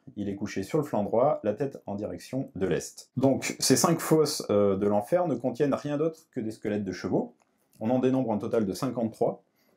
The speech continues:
Ils ont été déposés suivant des procédés d'installation qui sont complexes et difficiles à réaliser, d'autant plus si on considère le poids et l'encombrement que peuvent représenter des cadavres de chevaux.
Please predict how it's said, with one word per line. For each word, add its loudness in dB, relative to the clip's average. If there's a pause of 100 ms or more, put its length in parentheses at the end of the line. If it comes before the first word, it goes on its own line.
(720)
Ils 4
ont 4
été 2
déposés 2
suivant -4
des 0
procédés -2
d'installation 0
qui -6
sont -2
complexes 0
et -2
difficiles 2
à 4
réaliser, 2
d'autant 0
plus -6
si -10
on -2
considère 2
le 0
poids 0
et 0
l'encombrement -2 (180)
que -4
peuvent 0
représenter -2
des -4
cadavres -2
de -8
chevaux. -2